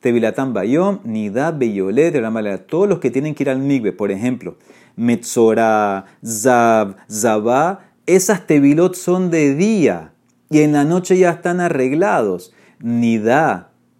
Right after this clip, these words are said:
y mujer que dio a luz, ellas van en la noche, cuentan siete y después en la noche, la noche del ocho, van al migbe.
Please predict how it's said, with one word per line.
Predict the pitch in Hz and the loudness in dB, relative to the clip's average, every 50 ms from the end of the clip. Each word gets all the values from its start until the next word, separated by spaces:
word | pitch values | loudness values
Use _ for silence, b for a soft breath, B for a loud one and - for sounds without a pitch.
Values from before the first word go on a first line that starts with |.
| _ _ _ | _ _ _
y | - 131 120 | 0 0 2
mujer | 117 113 110 107 101 110 131 147 160 - | 2 0 -2 -4 -2 -2 0 0 0 0
que | - 120 110 | -2 -2 0
dio | 107 117 135 139 | 0 0 0 2
a | 131 | 2
luz, | 120 123 147 202 254 277 254 - - - - _ _ _ _ _ _ _ - | 2 4 4 4 4 4 2 0 -6 -16 -20 _ _ _ _ _ _ _ -6
ellas | 120 123 120 127 123 113 107 | -4 -2 -2 -2 -4 -6 -8
van | 107 120 127 135 147 156 185 - _ _ _ - | -6 -6 -4 -4 -4 -6 -8 -14 _ _ _ -12
en | 117 110 104 104 104 | -10 -8 -6 -6 -6
la | 101 101 101 | -6 -6 -4
noche, | 110 120 139 156 - - - - - 101 90 - | -2 0 2 2 2 0 -2 -6 -8 -8 -8 -8
cuentan | - - 131 139 151 165 156 160 156 139 123 120 | -6 -4 -2 -2 -2 -2 -4 -4 -4 -4 -4 -4
siete | 113 - - - - 143 160 190 196 190 - 202 | -6 -8 -8 -8 -4 2 4 4 4 4 2 -2
y | 170 | 2
después | 135 123 120 - - 151 165 175 | 2 0 0 0 -4 -2 -2 -2
en | 180 160 143 | -2 -2 -2
la | 127 127 | -2 -2
noche, | 131 143 165 196 190 - - 131 | -2 -2 -2 -2 -2 -2 -2 -4
la | 120 120 123 | -2 -2 -4
noche | 143 160 156 - 175 | -4 -6 -4 0 0
del | 147 147 185 | 2 4 6
ocho, | 233 254 247 - 170 147 | 6 4 4 4 2 4
van | 139 143 143 147 147 | 4 4 2 2 0
al | 139 139 | 0 2
migbe. | 143 170 202 214 156 127 110 95 - - | 4 4 4 4 4 0 -2 -4 -4 -8